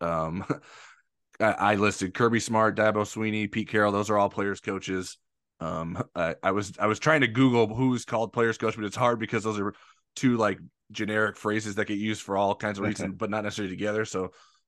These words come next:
Speaker 1: uh, Barry Switzer was described as a, a, as a player's coach. Now that's a different generation even,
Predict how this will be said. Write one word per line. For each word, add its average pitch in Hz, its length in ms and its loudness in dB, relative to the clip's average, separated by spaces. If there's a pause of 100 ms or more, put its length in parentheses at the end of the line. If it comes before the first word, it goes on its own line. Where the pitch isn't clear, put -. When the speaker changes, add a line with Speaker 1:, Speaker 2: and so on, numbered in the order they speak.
Speaker 1:
uh, 101 220 0
Barry 123 520 2
Switzer 127 460 0
was 120 180 -2
described 120 420 0
as 123 140 -4
a, 117 140 -2
a, 113 200 -2
as 117 180 0
a 113 80 0
player's 117 380 -2
coach. 113 280 0
Now 101 120 0
that's 110 200 0
a 95 160 -2 (640)
different 113 320 0
generation 117 560 2
even, 127 320 -2